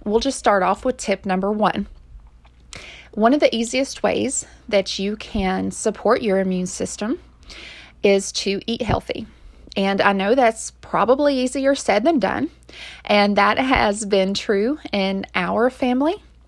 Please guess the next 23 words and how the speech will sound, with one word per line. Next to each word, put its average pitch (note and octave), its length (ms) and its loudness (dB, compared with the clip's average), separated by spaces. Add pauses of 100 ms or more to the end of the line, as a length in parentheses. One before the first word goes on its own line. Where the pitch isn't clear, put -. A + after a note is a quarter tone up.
(460)
Um, G3 500 2
my, G3 180 2 (200)
both B3 260 8
of F4 60 2
my G3 140 4
boys, F#3+ 540 0 (140)
my G3 120 -2
six-year-old F#3+ 580 -2
and A#3+ 140 2
my C#4+ 100 2
twelve-year-old, F3+ 680 -2 (600)
they G3+ 280 2
are G#3+ 180 0
so A3 320 0
picky. D4+ 440 0 (540)
<laughs> - 540 -16
And, G#3+ 640 0
um, G3 540 0 (480)
so G3+ 500 6
the G3+ 140 0
struggle G#3+ 580 2
is A#3+ 180 0
real. A3 360 2